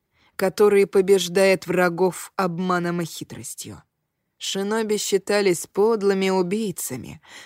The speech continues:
потому что истинные буси — всегда бились с врагом лицом к лицу и не опускались до того, чтобы таиться во мраке. Да, у меня была личная честь.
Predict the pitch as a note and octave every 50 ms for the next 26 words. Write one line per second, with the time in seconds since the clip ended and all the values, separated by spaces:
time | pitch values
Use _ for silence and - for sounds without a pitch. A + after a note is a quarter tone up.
0 | - _ - E3+ E3 F#3 F3+ F#3 F#3+ F#3+ E3 - - - F#3+ F3+ - - - G#3+
1 | G3+ - - - F#3 F3+ F3+ F3+ F#3 F3+ F3+ F3 F3 E3+ E3 F#3 A3 G#3+ - -
2 | - - G#2 - D3+ - _ _ _ _ _ _ _ _ _ _ _ _ _ _
3 | - - - - A3 A#3 A3+ A3+ A3+ B3 B3 A#3 G#3 G3 A3 A3 G#3 G#3 F#3+ -
4 | - - - F3 G3+ G3+ G3+ G3 F#3 G#3 G#3 G3+ G3 F#3+ F#3 E3 - - - F#3+
5 | F#3 F3+ E3 - F#3 F#3+ F3 - - - A#3+ A3 G3 - _ _ _ _ _ -
6 | G#3 G3+ G3+ G3+ G3 G3 F#3+ - - F#3+ - - - - A3+ G#3 F3+ D3+ D3 D3
7 | - D#3+ E3 E3 D#3+ - D#3 D#3+ D3+ D#3+ F3 F3+ F#3 - - - - - - F#3+
8 | F3+ F3+ F3+ - - F3+ F3 F3 E3+ E3 E3 - - - - F3 E3 E3 E3+ E3+
9 | D#3+ D#3 - G#2+ G#2 - - - A#2 - - _ _ _ _ _ _ _ _ _
10 | _ _ _ _ _ _ E3 E3+ F3 F3+ F3+ F3+ G3 - _ _ _ _ _ _
11 | _ _ _ D#3 F3+ F#3 G3 G#3 G#3+ A3 G#3+ G3+ G3 A3+ A3+ A3+ A3 G3+ F3+ E3+
12 | E3+ E3 D#3+ - - F3 F3 E3+ E3+ E3+ - - - E3 D#3+ - - - - -